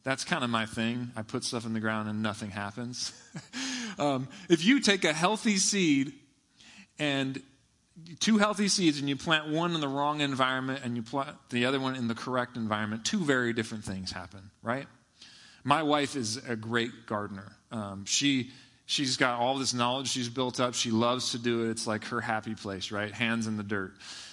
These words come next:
And, uh, and, and at this point, lots of people, um, call her or come over and ask her questions and, and get advice about gardening. And I hear all kinds of conversations, and it's crazy. Like,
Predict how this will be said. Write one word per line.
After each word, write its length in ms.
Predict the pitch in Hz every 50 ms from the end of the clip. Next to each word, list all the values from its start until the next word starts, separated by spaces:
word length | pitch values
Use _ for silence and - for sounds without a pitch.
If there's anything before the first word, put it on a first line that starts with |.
| - -
And, 300 | - 117 113 107 107 104
uh, 240 | 104 104 107 113 123 113 - _ _ _ - 147
and, 240 | 135 127 131 135 -
and 120 | 135 127 135
at 80 | 135
this 180 | 196 226 220 -
point, 240 | - 165 151 143 135
lots 300 | 131 139 160 - - 156
of 80 | -
people, 540 | - 165 143 143 147 143 131 123 123 123 123 - - - - - -
um, 380 | 127 117 113 110 110 107 107 107
call 360 | - - 147 143 147 147 143
her 280 | 147 143 139 135 127
or 80 | 104 98
come 240 | 110 - 143 135 139
over 300 | 135 131 127 131 127 120
and 80 | 117
ask 220 | 117 117 117 - -
her 60 | -
questions 600 | - - 117 110 - - 120 110 113 110 107 110
and, 140 | 101 98 90 - - - - - - - -
and 160 | 117 113 110
get 100 | 117 117
advice 400 | 113 107 113 110 110 113 110 113
about 220 | 113 117 110 110
gardening. 360 | 110 110 107 110 110 110 110 117
And 80 | 131
I 60 | 185
hear 180 | 185 190 185 143
all 180 | 131 135 139 -
kinds 340 | - 139 127 131 127 120
of 80 | 123 113
conversations, 720 | - 127 123 123 117 110 - 123 123 120 - 120 113 113
and 80 | 139 175
it's 100 | 170 -
crazy. 360 | - - 117 117 113 110 110
Like, 160 | 107 101 101